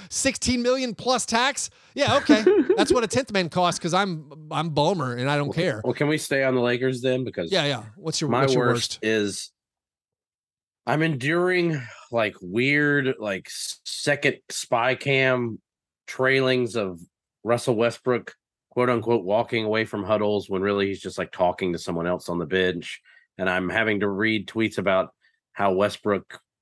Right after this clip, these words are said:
Speaker 2: leading the second unit is not enough. Like, we're obsessed with Russell Westbrook being the reason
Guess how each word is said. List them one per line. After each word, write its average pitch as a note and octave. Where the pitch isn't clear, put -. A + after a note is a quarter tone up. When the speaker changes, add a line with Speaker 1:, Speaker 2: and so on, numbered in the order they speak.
Speaker 2:
leading G#2
the F#2+
second G2
unit F#2+
is F#2
not G2
enough. F#2+
Like, F2
we're C3+
obsessed E3+
with C3+
Russell B2
Westbrook G#2+
being G2
the F#2
reason G2